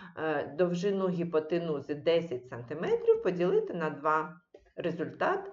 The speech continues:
п'ять сантиметрів. Можемо записати відповідь. А Ц дорівнює п'ять сантиметрів.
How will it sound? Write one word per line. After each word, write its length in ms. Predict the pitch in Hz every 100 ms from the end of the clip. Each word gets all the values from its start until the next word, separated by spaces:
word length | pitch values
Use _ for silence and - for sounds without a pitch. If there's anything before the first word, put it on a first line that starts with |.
| -
п'ять 380 | - 180 254 -
сантиметрів. 760 | 170 160 151 156 156 156 160 - _ _ -
Можемо 340 | 415 440 403
записати 680 | 220 175 160 - 185 202 175
відповідь. 600 | 156 156 - 156 156 - _ _
А 220 | 139 156
Ц 200 | 190 -
дорівнює 420 | 370 170 151 160 151
п'ять 380 | 147 160 196 196
сантиметрів. 640 | 175 135 127 127 - 131